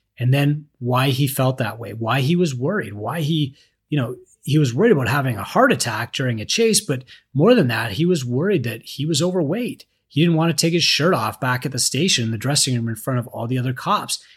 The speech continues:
And he knew his job was making him that way, but he also knew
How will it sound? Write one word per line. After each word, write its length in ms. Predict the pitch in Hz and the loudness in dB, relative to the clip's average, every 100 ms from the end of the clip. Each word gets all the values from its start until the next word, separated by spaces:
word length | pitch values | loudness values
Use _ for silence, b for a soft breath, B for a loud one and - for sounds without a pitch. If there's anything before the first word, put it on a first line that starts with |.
| b | b
And 80 | 143 | 2
he 40 | |
knew 160 | 151 202 | 6 8
his 140 | 220 | 6
job 240 | - 160 165 | 4 2 2
was 120 | 135 | 2
making 340 | 143 269 240 | 2 2 4
him 100 | 175 131 | 2 2
that 200 | 131 135 | 2 2
way, 160 | 143 | 2
but 120 | 131 | 2
he 100 | 139 | 2
also 380 | 151 254 262 220 | 4 4 4 4
knew 460 | 160 120 120 190 | 4 2 2 0